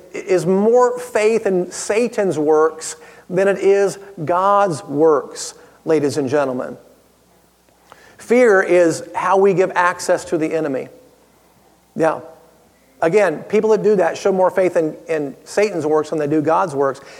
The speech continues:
And when we live in fear that way, ladies and gentlemen, we not only hurt ourselves,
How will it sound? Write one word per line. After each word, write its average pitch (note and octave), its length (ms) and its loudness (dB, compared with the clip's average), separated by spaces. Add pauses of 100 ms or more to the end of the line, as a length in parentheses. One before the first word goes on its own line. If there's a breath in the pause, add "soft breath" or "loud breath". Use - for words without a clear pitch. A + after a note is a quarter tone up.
(140 loud breath)
And F3+ 100 2
when F#3+ 140 2
we F3+ 120 4
live A#3 340 4
in B3+ 120 2
fear B3+ 540 0
that C#3+ 260 0
way, C#3 220 0
ladies C#3 320 -2
and B2 80 -6
gentlemen, C#3+ 420 0
we D3+ 140 2
not G#3 260 0
only F#3+ 300 0
hurt F3+ 340 0
ourselves, D#3 840 0